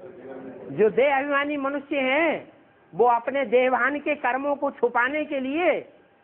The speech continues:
दीवारें खड़ी कर देते हैं, और वो ना देखें, वो ना देखें, कोई ना देखे, दीवारें खड़ी करते हैं ना। तो दीवारें खड़ी कर दी, सर्दी गर्मी से बचने के लिए भी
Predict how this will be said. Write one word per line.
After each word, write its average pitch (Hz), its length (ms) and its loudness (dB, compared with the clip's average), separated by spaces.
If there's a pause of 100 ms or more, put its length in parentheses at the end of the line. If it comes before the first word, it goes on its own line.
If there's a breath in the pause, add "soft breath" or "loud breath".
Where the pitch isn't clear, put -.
(100)
दीवारें 277 460 2
खड़ी 240 200 0
कर 214 160 0
देते 226 260 -2
हैं, 240 120 -6 (380)
और 147 100 -2
वो 190 180 4
ना 214 100 -4
देखें, 196 320 0 (140)
वो 220 160 6
ना 233 120 0
देखें, 190 340 -2 (320)
कोई 240 160 6
ना 269 120 0
देखे, 240 320 2 (2000)
दीवारें 190 440 2
खड़ी 269 160 0
करते 269 240 -2
हैं 262 120 2
ना। 233 260 0 (1080)
तो 220 100 6
दीवारें 247 420 0
खड़ी 262 180 -2
कर 277 120 2
दी, 403 120 2 (1600)
सर्दी 285 300 4
गर्मी 320 360 2
से 262 160 0
बचने 226 380 0
के 262 100 -4
लिए 294 220 2
भी 349 160 6